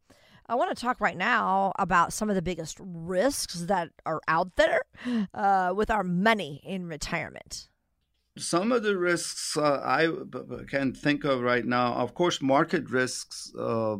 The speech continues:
Speaker 2: is a biggie, a market going up and down, right? We just talked about that. Longevity risk, you know, people living too long, um, that's a biggie. Uh,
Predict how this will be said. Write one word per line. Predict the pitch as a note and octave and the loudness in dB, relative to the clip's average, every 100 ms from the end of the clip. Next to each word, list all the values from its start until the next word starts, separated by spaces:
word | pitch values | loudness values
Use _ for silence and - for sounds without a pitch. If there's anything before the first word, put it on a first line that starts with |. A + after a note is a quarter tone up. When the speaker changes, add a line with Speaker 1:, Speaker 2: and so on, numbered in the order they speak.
| G#2+ | -6
Speaker 2:
is | A2+ A2 | -8 -6
a | G#2+ | -6
biggie, | A#2+ D3 B2+ A2+ | 0 0 2 -2
a | A#2 A2 | -4 -4
market | A2+ A#2 A#2+ A#2 | 0 0 0 -2
going | A#2+ B2 B2 | 0 2 2
up | A#2+ B2+ | 2 0
and | A2 | -2
down, | G2+ A2+ A2+ A2+ B2 A#2+ _ | 0 2 2 0 -2 -6 _
right? | - G#2 G#2 A2 - - | -6 -2 -2 -4 -10 -12
We | G2+ | -10
just | G#2 - | -8 0
talked | B2 B2 | 0 0
about | G#2+ A2+ G#2 | -6 -4 -2
that. | G#2+ G#2+ G#2+ G#2 _ - - - _ - | 2 2 2 -4 _ -20 -20 -20 _ -8
Longevity | B2 C#3 C#3 A#2+ D#3+ G#3 F#3+ E3 | -2 0 0 0 0 0 0 -2
risk, | A#2+ G#2 A#2 - - _ _ - - | 0 0 0 -4 -10 _ _ -20 -8
you | B2 | -4
know, | B2+ A2+ A2 | -2 0 -4
people | - B2+ B2+ B2+ | -6 -8 -2 0
living | A#2 A#2+ D#3 D#3 | 4 4 4 2
too | D3+ C3+ | 0 -2
long, | A2 G2+ F#2+ A2 C3 _ _ - | 0 0 0 -4 -10 _ _ -10
um, | G2+ F#2+ F#2+ F#2+ F#2 - - | -6 -6 -6 -8 -14 -18 -14
that's | G#2 G2+ | -12 -12
a | A2 | -12
biggie. | - B2 A#2+ G#2+ B2 _ - - - - | 0 2 2 -6 -12 _ -20 -20 -20 -6
Uh, | A#2+ A2+ A2 | 0 2 2